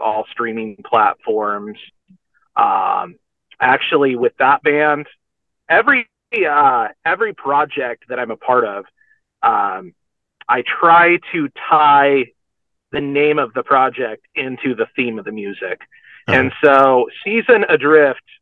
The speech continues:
Speaker 1: uh, that band is where I write my more, uh, personal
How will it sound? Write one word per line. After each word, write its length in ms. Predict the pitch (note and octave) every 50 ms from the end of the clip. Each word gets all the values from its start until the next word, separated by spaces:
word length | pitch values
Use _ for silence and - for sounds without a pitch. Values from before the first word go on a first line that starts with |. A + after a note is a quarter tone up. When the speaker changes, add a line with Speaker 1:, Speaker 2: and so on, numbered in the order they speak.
| _ _ _ _ _ _ _ _ _ _ _ -
Speaker 1:
uh, 300 | C3+ B2+ B2 A#2+ A#2 A#2+
that 340 | B2+ D#3 D#3+ F3 E3+ - -
band 560 | F#3+ F#3 F#3 F#3 F#3 F#3 F#3 F#3 F#3 F#3 - _ _ _ -
is 200 | D3 C#3+ C3 -
where 300 | B2+ A#2+ C#3 C#3 C#3 C3+
I 80 | C3 B2+
write 480 | B2 B2 C3+ C3+ C3+ C3+ B2+ B2 C#3+ - B2+
my 160 | C3 C3 B2+
more, 480 | C3 C3 B2+ B2+ B2+ B2 A#2 A2 - _ _ _ _ _ _ _ -
uh, 300 | A2 A2 G#2 G#2 G2+ G2 - _ _ _
personal 500 | - - F#3 E3+ - - A#2 A2 G2+ G2